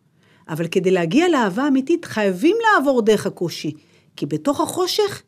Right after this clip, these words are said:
נמצא האור. קצת מן האור מסלק הרבה הרבה מן החושך. כולנו יודעות שקצת לעשות טוב, מעט טוב, יכול להגביר אורות גדולים בבית שלי, בעולמות העליונים,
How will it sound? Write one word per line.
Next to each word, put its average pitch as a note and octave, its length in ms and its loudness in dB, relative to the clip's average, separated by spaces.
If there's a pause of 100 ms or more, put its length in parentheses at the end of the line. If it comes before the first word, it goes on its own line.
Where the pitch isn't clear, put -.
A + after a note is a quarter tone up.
נמצא D3+ 280 -8
האור. D3 400 -14 (680)
קצת - 540 0 (380)
מן B3+ 240 4
האור D4 320 2
מסלק D4+ 420 4
הרבה D4 260 2
הרבה E4 240 2
מן D#4 160 8
החושך. D4+ 640 -2 (340)
כולנו C4+ 320 4
יודעות C#4 360 2
שקצת E4 380 -4
לעשות D4 360 -2
טוב, D#4+ 300 0 (300)
מעט B3 400 2
טוב, E4 340 2 (280)
יכול A#3+ 260 0
להגביר G#3 440 0
אורות A3 340 0
גדולים G3 500 0 (320)
בבית G3 380 0
שלי, G#3 380 0 (440)
בעולמות E3 480 0
העליונים, G#3+ 500 2